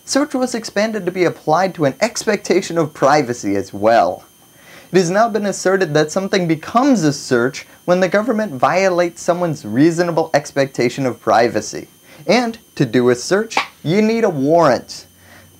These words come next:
This is where things really start to get confusing, because you need to be more of an English teacher than a legal scholar to properly explain this. I mean, what is a reasonable expectation of privacy?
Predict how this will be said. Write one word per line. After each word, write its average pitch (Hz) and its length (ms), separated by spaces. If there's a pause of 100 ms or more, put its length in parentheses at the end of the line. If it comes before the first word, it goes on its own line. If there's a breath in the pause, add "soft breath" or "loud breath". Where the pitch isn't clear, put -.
This 349 180
is 214 160
where 214 160
things 202 440
really 165 240
start 127 320
to 131 80
get 127 180
confusing, 123 600
because 233 320
you 233 80
need 262 180
to - 60
be 254 160
more 165 340
of 262 120
an 220 120 (120)
English 147 600
teacher 117 380
than 131 180
a 113 80
legal 120 500
scholar 107 440
to 110 80
properly 117 580
explain 135 640
this. - 400 (400 loud breath)
I 220 40
mean, 214 180
what 147 520
is 247 280
a 143 80
reasonable 185 600
expectation 180 680
of 135 120
privacy? 131 760